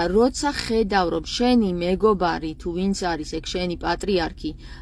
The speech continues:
რუსეთის პატრიარქი, შეცდომაშია, უნდა უთხრა, დაბადების დღეები კი არ უნდა მიულოცო, უნდა უთხრა, რას აკეთებ, მ, ძმაო, დაო, რა ვიცი, ვინც, ვინც, ვისაც, ვის,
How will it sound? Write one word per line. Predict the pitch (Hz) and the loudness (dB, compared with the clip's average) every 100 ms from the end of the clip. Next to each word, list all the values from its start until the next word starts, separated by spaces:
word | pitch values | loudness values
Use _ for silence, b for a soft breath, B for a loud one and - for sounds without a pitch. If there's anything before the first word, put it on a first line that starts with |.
| - | -8
რუსეთის | 175 190 233 - 202 202 - | -2 2 2 2 -2 -2 -4
პატრიარქი, | 185 180 185 175 156 - 156 | -4 -2 0 0 -2 -8 -10
შეცდომაშია, | - 190 - 202 196 240 - 185 156 | -4 -4 -2 -2 0 0 0 -2 2
უნდა | 190 233 170 | 2 4 2
უთხრა, | 165 190 - 175 - - B B B - | 0 -2 -4 -6 -6 -8 B B B 0
დაბადების | 202 214 226 247 226 - | 2 4 6 4 2 -2
დღეები | 233 233 220 | 2 2 2
კი | - | 0
არ | 226 | 0
უნდა | 220 214 | 2 2
მიულოცო, | 214 262 311 254 196 196 | 6 6 4 2 0 0
უნდა | 214 240 214 | 2 4 4
უთხრა, | 240 - 202 190 | 2 0 2 4
რას | 190 247 - | 4 4 0
აკეთებ, | 254 208 185 147 - | -2 -4 -6 -8 -10
მ, | - 170 170 | -12 -10 -8
ძმაო, | - 185 208 208 170 160 | -2 4 4 4 2 -2
დაო, | - 175 196 190 170 | -2 2 4 4 2
რა | 160 170 | 0 -2
ვიცი, | 190 185 170 | -2 -4 -6
ვინც, | 170 180 - - 170 | -6 -6 -6 -6 -6
ვინც, | 175 190 185 180 - 180 | -2 -2 -2 -4 -8 -6
ვისაც, | 180 180 185 - - | -4 -2 -4 -6 -4
ვის, | 180 185 | -2 -2